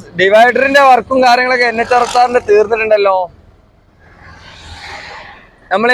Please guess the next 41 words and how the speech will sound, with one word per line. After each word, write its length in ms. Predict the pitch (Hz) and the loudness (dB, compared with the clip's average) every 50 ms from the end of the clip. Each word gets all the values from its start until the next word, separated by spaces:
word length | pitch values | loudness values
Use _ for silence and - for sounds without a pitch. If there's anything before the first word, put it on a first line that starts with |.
| 247 | 2
ഈ 20 | 240 214 226 | 2 2 2
വീഡിയോ 280 | 233 247 247 254 254 262 254 | 0 2 2 4 4 4 4
പറഞ്ഞാൽ 320 | 247 240 233 226 233 233 226 | 2 0 0 0 0 0 0
നമ്മൾ 160 | 220 220 220 208 220 | 0 -2 -2 -2 -2
കുറച്ച് 280 | 208 - _ - 233 226 214 | -2 -4 _ -4 -2 2 2
ലോങ് 280 | 208 208 214 214 214 214 214 | 2 2 2 0 -2 0 0
വീഡിയോ 220 | 220 226 220 226 | 2 2 2 0
ആണ്. 80 | 220 208 202 | 2 0 -2
നമ്മളിപ്പോ 280 | 190 196 208 190 208 202 202 | 0 0 0 -2 0 0 0
കഴിഞ്ഞ 220 | 196 196 196 208 220 220 | 0 0 0 0 -2 0
വീഡിയോ 180 | 214 208 214 226 220 | 0 0 0 -2 -2
ഉണ്ടെങ്കിൽ 260 | 220 220 214 214 208 208 | -2 -2 -2 -2 -2 -2
കണ്ടാൽ 280 | 196 190 196 196 202 196 190 | -2 -2 0 0 0 0 0
നമ്മളെ 200 | 190 196 196 196 196 196 190 185 185 190 | 0 0 0 0 2 2 0 0 -2 -2
ഇതുവരെ 340 | 190 208 233 226 220 226 226 208 202 | 0 0 0 0 0 0 -2 0 -2
നടന്നിരുന്ന 360 | 196 190 190 202 214 214 208 202 190 | -4 -4 -4 -6 -2 0 0 0 0
എല്ലാ 200 | 190 196 208 208 214 208 202 | 0 0 0 0 2 2 0
വർക്കുകളും 520 | 196 185 180 - - 196 208 208 202 196 196 180 | 0 -2 -4 -8 -2 0 0 2 0 0 -2 -4
നമുക്ക് 220 | 180 185 185 190 185 | -4 -4 -2 -2 -2
ഒറ്റ 160 | 170 _ _ - 196 185 | -2 _ _ -4 -2 0
നോട്ടത്തിൽ 420 | 180 180 180 _ 185 175 - 196 190 | 0 0 0 _ -4 -6 -4 -4 -2
എന്നുള്ള 220 | 180 180 180 175 175 - _ - - _ _ _ _ _ _ - 156 | -2 -2 -2 -2 -4 -4 _ -20 -20 _ _ _ _ _ _ -4 -2
രീതിയിലുള്ള 420 | 170 180 180 190 196 202 196 185 175 170 | 0 0 0 0 0 2 0 0 0 0
വീഡിയോ 200 | 165 170 170 175 165 | -2 0 0 0 0
ആണ്. 80 | 170 170 165 | 0 -2 -2
അപ്പൊ 140 | 156 196 190 190 | -2 -2 -2 0
മാക്സിമം 420 | 185 185 190 185 - - 220 220 226 | -2 -2 -2 -4 -4 -4 -2 -2 0
നിങ്ങൾ 140 | 220 220 220 214 214 | 0 2 0 0 0
എന്തൊക്കെ 320 | 202 190 202 196 - 190 180 | 0 -2 -2 -2 -2 -2 -2
ലൈക്കും 280 | 175 175 - 214 214 220 | -2 -2 -2 -2 -2 -2
കമന്റ് 340 | 214 202 208 208 214 214 214 | -2 -2 -2 -2 -2 -2 -2
ഒക്കെ 100 | 190 208 190 | -2 -2 -2
അടിച്ച് 220 | 175 165 - 202 170 185 | -2 -4 -6 -4 -2 0
തരും 200 | 180 180 190 180 175 | 0 0 0 -2 -4
മക്കളെ. 300 | 160 147 160 156 143 123 113 _ _ _ _ _ _ _ _ _ _ | -2 -2 -2 -2 -2 -4 -6 _ _ _ _ _ _ _ _ _ _
കാരണം 160 | - 170 196 214 | -6 -4 -2 -2
നിങ്ങളെ 220 | 220 214 208 196 185 180 175 180 | 0 2 2 2 2 2 -2 -4
ഇങ്ങ-, 260 | 185 196 208 214 214 202 190 185 185 | -2 0 0 2 2 2 0 0 -2
ഹിമാചൽ 480 | 185 175 190 208 214 214 202 190 226 226 214 _ 233 | -2 -2 0 0 0 0 0 0 -2 -2 0 _ 2
പർവ്വതം 420 | 226 233 233 233 233 220 220 214 - - 185 | 2 2 4 2 2 2 2 0 0 -2 -2
ഇതിനെക്കാട്ടി 520 | 170 185 202 214 220 214 220 226 226 214 | -2 0 0 -2 -2 0 0 0 0 0